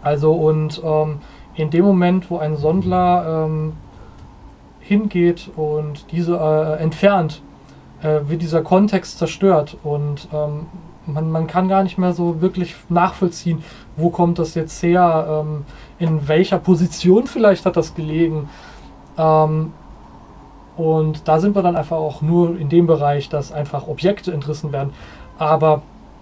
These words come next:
wenn wir jetzt mal davon ausgehen, jemand hat ein Signal und er gräbt tie-, ein tiefes Loch im Boden und, ähm, ähm, er zerstört so einen Befund, ähm, dann, dann, dann ist das schon sehr tragisch.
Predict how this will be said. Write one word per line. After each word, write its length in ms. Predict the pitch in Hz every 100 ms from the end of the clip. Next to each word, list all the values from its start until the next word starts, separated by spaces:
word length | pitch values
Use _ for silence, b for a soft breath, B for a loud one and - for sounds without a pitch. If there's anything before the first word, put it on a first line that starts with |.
| - - - -
wenn 180 | 147 160
wir 100 | 160
jetzt 160 | 151 156
mal 100 | 156
davon 220 | 156 170
ausgehen, 500 | 156 160 - 165 156 - B B B B -
jemand 480 | 156 151 151 147 - - -
hat 160 | 165
ein 200 | 151 147
Signal 500 | 139 143 156 180 170
und 160 | 160 143
er 100 | 143
gräbt 400 | 139 151 165 -
tie-, 320 | - 170 190
ein 80 | 156
tiefes 340 | 160 202 196 180
Loch 180 | 180
im 160 | 185 147
Boden 480 | 156 185 196 165 160
und, 400 | 151 143 139 -
ähm, 420 | 151 139 135 139 - B B B B B B - -
ähm, 440 | 147 143 143 139 - - -
er 100 | 143
zerstört 520 | 127 151 147 165 175 190
so 100 | 175
einen 180 | 156 143
Befund, 480 | - 202 180 156 - - - - - - - - - - - - 147
ähm, 500 | 139 135 135 147 170 - - - -
dann, 240 | - 147 143
dann, 260 | 143 156
dann 140 | 156 151
ist 100 | 147
das 100 | 160
schon 240 | - 170
sehr 160 | 160 156
tragisch. 600 | - 160 190 160 139